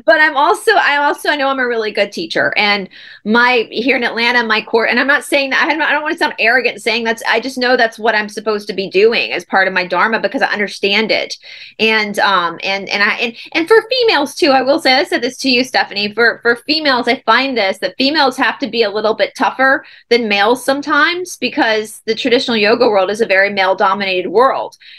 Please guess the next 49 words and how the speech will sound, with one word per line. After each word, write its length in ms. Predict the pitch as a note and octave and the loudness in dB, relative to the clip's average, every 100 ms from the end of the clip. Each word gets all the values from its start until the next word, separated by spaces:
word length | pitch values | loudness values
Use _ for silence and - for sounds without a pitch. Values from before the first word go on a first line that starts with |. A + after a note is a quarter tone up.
| - | -6
And 160 | A3+ A#3 | -4 -4
so, 440 | - A3 A3 G3+ - | 0 2 4 2 2
um, 320 | G3 F3+ F3+ | 0 0 -2
in 100 | F#3+ | -4
order 380 | G#3+ B3 A#3 A3 | -2 2 2 0
to 160 | - | -2
be 120 | - | -2
almost 300 | G3 G#3 G#3 | 0 0 -2
taken 240 | C4 - G#3 | -2 -2 -4
seriously, 640 | A3+ C4+ C#4 B3 A#3 F#3+ | -2 2 4 2 0 -2
you 180 | F#3+ G#3 | 0 0
have 220 | A#3 F#3+ | 0 -4
to 100 | A3 | -6
kind 200 | A3 G3 | -4 -2
of 120 | F#3 | -2
prove 200 | - F4+ | 0 2
yourself, 300 | F4 A#3 D#3+ G2+ - _ | 2 0 0 -2 -6 _
ev-, 180 | F#3+ G3 | -4 -2
even 300 | - F3+ G3+ | -2 0 0
more 180 | G3+ G3 | 0 0
as 120 | G3 | 0
a 60 | G3 | -4
female, 520 | A3+ B3+ G3 C3+ C#3 | -4 -2 -2 0 0
and, 240 | F3 F3+ - - - | -2 -4 -14 -12 -2
and 80 | A#3 | 0
that's 180 | C4 C#4+ | 2 -2
okay. 540 | C4+ C#4+ A#3 B2 - _ _ - | 0 -2 0 -4 -8 _ _ -6
You 160 | A3 A3 | 0 2
know, 260 | F#3+ G3 | 2 2
it's, 220 | F#3 F#3 - | 0 -2 -2
I'm 180 | G#3 | -2
the 120 | A3+ A#3 | 0 -2
only 260 | A#3+ B3 | 0 -2
female 420 | B3 B3+ B3+ B3 | -2 0 2 2
at 120 | B3 B3 | 2 2
this 160 | B3 | -2
point 260 | - B3+ - | 0 -2 2
authorized 640 | G#3 - B3 A#3+ B3 B3+ | 0 2 2 2 2 -4
in 60 | B3 | -8
the 80 | B3+ | -4
state 180 | C4 | -2
of 100 | A#3+ | -2
Georgia 320 | A#3 B3+ C4+ - | 2 2 2 -2
to 100 | C#4+ | -6
do 320 | A3 B3+ F4 | -2 2 2
this. 480 | - - - - - | 2 -2 -4 -14 -4
That 200 | G3 - | -2 -2
came 220 | - C4 | -2 -2
through 300 | B3+ C4 C4 | 0 2 2